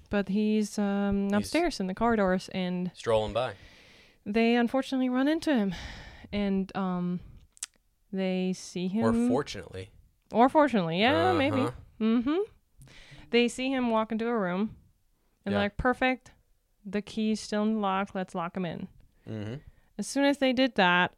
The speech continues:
Speaker 1: they hear a scream out of the room. And I think it's cool when it was described when, uh,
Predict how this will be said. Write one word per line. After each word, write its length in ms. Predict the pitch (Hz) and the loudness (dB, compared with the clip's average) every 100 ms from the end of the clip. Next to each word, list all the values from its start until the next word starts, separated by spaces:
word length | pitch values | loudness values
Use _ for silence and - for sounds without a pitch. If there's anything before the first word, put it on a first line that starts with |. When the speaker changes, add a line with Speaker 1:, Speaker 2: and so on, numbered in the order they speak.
| - | -12
Speaker 1:
they 400 | 196 208 196 196 | -2 0 2 0
hear 360 | - 202 185 | -2 -2 0
a 80 | 185 | 0
scream 460 | 175 - 190 165 165 | -2 -2 0 0 0
out 140 | 170 170 | -2 -2
of 80 | 170 | -2
the 80 | |
room. 340 | 156 - - 185 - - - - | -4 -6 -6 -8 -10 -14 -16 -8
And 140 | - 202 | 2 4
I 80 | 208 | 4
think 180 | 269 240 | 4 2
it's 100 | - | 2
cool 340 | 208 190 196 | 2 4 2
when 340 | - 196 190 190 - - - - - | 2 2 2 0 -6 -20 -20 -10 0
it 100 | 202 | 2
was 220 | 196 185 | 2 0
described 600 | 190 - - 185 190 196 | -6 -4 0 2 2 0
when, 420 | 190 185 180 180 | 0 0 0 0
uh, 360 | 175 165 160 | 0 -2 -4